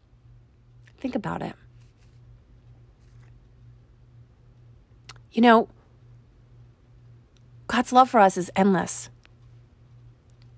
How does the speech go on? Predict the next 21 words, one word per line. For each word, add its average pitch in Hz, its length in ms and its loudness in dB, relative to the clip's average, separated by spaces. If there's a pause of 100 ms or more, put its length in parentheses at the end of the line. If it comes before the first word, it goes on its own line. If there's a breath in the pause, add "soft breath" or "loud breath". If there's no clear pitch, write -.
(320)
Your 220 80 -2
love 233 160 0
for 220 140 -6
yourself 190 380 -2
should - 140 -6
be 180 120 -10
endless. 190 440 -12 (1900)
Love, 220 380 4 (480)
self-love 190 600 0
is 175 140 -8
not 170 220 -4
superficial 170 800 -6
and 175 100 -6
it's 156 140 -10
not 160 200 -6
temporary. 156 680 -10 (1800)
Just - 200 -2
like 175 140 -2
God's 170 320 -6
love 165 180 -4
isn't. 151 380 -8